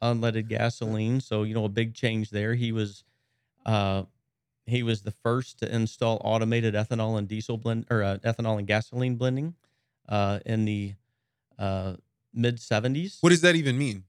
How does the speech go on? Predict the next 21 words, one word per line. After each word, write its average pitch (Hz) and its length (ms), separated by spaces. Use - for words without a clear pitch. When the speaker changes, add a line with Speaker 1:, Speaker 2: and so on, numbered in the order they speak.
Speaker 1:
So, 127 380
so, 117 460
um, 101 420
up 131 160
until 139 300
the, 104 280
people 147 220
didn't 131 160
even 117 160
used 113 160
to - 60
use 110 220
ethanol, 98 520
um, 98 440
before, 107 560
I'm 110 80
gonna 104 100
say, 107 320
the 95 100
mid 101 340
seventies, - 840